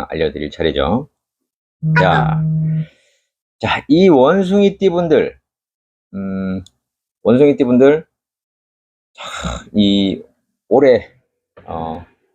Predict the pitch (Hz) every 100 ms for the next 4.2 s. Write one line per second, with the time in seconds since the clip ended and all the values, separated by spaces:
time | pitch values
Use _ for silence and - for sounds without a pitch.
0 | _ 98 95 107 - 127 120 107 101 107
1 | _ _ _ _ _ _ _ _ - 95
2 | 95 95 90 85 _ _ 80 82 85 87
3 | 87 _ - 110 104 - 80 87 - 85
4 | - -